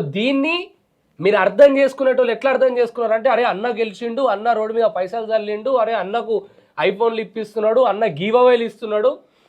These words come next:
ఇవన్నీ పిచ్చిలో పడి మనం కూడా పైసలు సంపాదిద్దామని చెప్పి ఈజీ మనీ కోసం పోయి ఈరోజు చాలామంది జీవితాలను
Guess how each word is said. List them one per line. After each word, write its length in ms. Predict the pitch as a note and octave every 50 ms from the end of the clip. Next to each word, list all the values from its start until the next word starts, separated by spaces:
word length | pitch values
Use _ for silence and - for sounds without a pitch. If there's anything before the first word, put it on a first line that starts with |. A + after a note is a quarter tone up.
| _ _ _ _ - -
ఇవన్నీ 460 | F4+ D#3+ D#3+ E3+ F3+ G#3 A3+ B3 C4 C4
పిచ్చిలో 440 | - - F#3+ F#3 - - B3+ A#3+ A#3+
పడి 260 | G#3+ G3+ F#3 F3+ G#3+ C4+ D4+ - _ _ _ _ _ _ _ _ _ _ C#3+
మనం 220 | D3 E3 F#3+ G#3+ A3
కూడా 160 | A3+ A3+ A3+
పైసలు 380 | A3+ A3 F#3+ F#3 F3+ A3 G#3+ G3
సంపాదిద్దామని 840 | G3 F3+ F3+ F3+ G3+ G3 F#3 F3+ F3+ D#3+ D#3+ F3 E3+ E3 D#3 D3+ D3
చెప్పి 280 | D3+ D3 D3 - G#3+ B3 D4 - _ _ _ _ _ _ _ _ F3+
ఈజీ 380 | F#3 A3+ C4 C4+ A3 B3+ C#4 C#4
మనీ 260 | A#3+ A#3 G#3+ G#3 G3 G3
కోసం 360 | - F3+ E3+ E3+ - G3+ E3+ B2+ - _ _ _ _ _ _ _ _ _ _ _ _ _
పోయి 320 | - D#3+ E3+ E3+ G#3 B3+ D4+ E4+ E4+ _ _ _ _ _ _ _ _ -
ఈరోజు 400 | E3 E3 F3+ F#3 F#3+ F#3 B3+ D4 D#4 F#4 _ _ _ _ _ _ _ _ -
చాలామంది 540 | D3 D3 E3+ G3 G#3 G#3 G3+ G3 F#3+ F#3 D#3 C3+ A#2
జీవితాలను 640 | A#2 D#3 G3 G#3+ A3+ A3+ A3 G#3+ F#3+ G3 G#3 A#3+